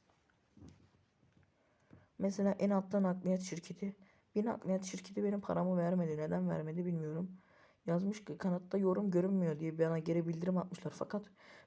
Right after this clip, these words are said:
ben yorumumu gayet güzel attım. Kanatımı da attım. Adamlar beni kazıkladı diyebilirim size. Ama şimdi bekliyoruz. Buradan geri dönüş bekliyoruz arkadaşlar.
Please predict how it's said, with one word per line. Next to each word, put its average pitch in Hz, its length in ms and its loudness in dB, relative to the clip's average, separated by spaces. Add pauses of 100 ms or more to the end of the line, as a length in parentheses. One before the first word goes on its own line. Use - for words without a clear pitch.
ben 185 180 6
yorumumu 180 440 4
gayet 185 360 2
güzel 175 260 2
attım. 180 340 -4 (640)
Kanatımı 180 440 2
da 170 60 4
attım. 180 420 -2
Adamlar 175 460 0
beni 175 140 0
kazıkladı 170 500 -4
diyebilirim 143 420 -2
size. - 260 -6 (760)
Ama 214 220 -4 (480)
şimdi 196 320 -2
bekliyoruz. 190 580 -2
Buradan 180 340 0
geri 170 220 2
dönüş 175 320 -2
bekliyoruz 170 400 -10
arkadaşlar. - 520 -10